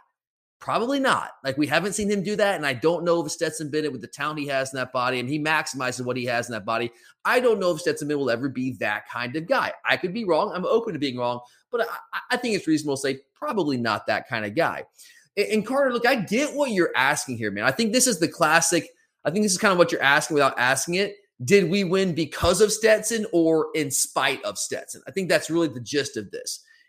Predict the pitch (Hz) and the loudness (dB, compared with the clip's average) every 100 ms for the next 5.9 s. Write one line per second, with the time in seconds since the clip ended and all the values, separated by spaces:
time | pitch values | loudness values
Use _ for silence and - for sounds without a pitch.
0 | _ 214 233 247 240 254 277 302 220 202 | _ 0 2 2 4 4 4 4 2 0
1 | - 185 185 - 151 131 - 254 233 170 | 0 2 2 0 -4 -6 -6 -2 2 2
2 | 143 143 185 196 _ _ 190 180 170 170 | 2 0 -4 -10 _ _ -4 -4 -2 -2
3 | - - 160 - 143 135 127 123 92 - | -4 -4 -4 -4 -4 -2 -4 -6 -10 -10
4 | - - 151 - 135 120 - - - - | -12 -4 -4 -2 0 0 -2 -10 -12 -12
5 | _ _ - 180 180 214 180 - | _ _ -4 -2 0 -2 -2 -4